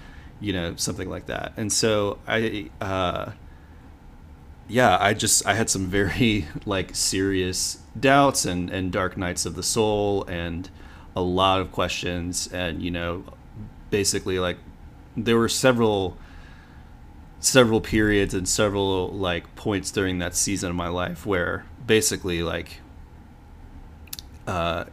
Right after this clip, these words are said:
God just kind of, like, carried me more or less, um, and, and people around me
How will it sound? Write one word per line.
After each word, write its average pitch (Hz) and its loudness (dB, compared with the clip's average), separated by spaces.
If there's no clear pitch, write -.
God 107 6
just 98 0
kind 87 -2
of, 80 -4
like, 87 -6
carried 90 -2
me 57 -6
more 90 2
or 57 -2
less, - -2
um, 107 0
and, 101 0
and 101 -2
people 92 -2
around 95 -6
me 107 -8